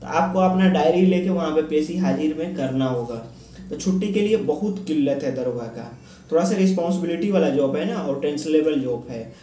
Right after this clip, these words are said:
टेंशन तो दोनों में है मगर उसमें ज़्यादा ही प्रेशर है दरोगा वाला में और फिजिकली दोनों चीज़ है। तो छुट्टी की बात किया जाए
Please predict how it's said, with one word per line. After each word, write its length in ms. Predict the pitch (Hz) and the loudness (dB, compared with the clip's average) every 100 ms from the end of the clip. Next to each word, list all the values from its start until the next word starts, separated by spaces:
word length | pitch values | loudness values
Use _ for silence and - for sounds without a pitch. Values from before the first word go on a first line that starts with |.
| _ | _
टेंशन 360 | 156 165 226 226 | -4 -4 -4 -4
तो 80 | 190 | -4
दोनों 300 | 160 170 196 | -4 -4 -4
में 80 | 175 | -4
है 180 | 147 180 | -6 -6
मगर 180 | 170 165 | -4 -4
उसमें 280 | 165 202 185 | -4 -8 -6
ज़्यादा 280 | - - | -4 -2
ही 120 | 180 190 | -2 -2
प्रेशर 380 | 127 127 131 127 | -4 -6 -8 -8
है 120 | 123 | -8
दरोगा 280 | 127 120 117 | -6 -8 -8
वाला 220 | 113 117 | -10 -10
में 120 | 117 | -10
और 160 | 127 135 | -8 -8
फिजिकली 480 | 156 139 156 160 165 | -4 -4 0 0 0
दोनों 260 | 143 143 135 | -2 -2 -4
चीज़ 220 | 127 113 | -6 -10
है। 80 | 107 - - - _ - _ - | -12 -16 -20 -20 _ -20 _ -8
तो 600 | 143 135 135 131 117 - | -4 0 0 0 -2 -6
छुट्टी 320 | 185 190 226 | -6 -2 0
की 100 | 208 | 0
बात 240 | 185 165 - | 2 2 2
किया 220 | 156 143 | 4 4
जाए 200 | 160 220 | 4 0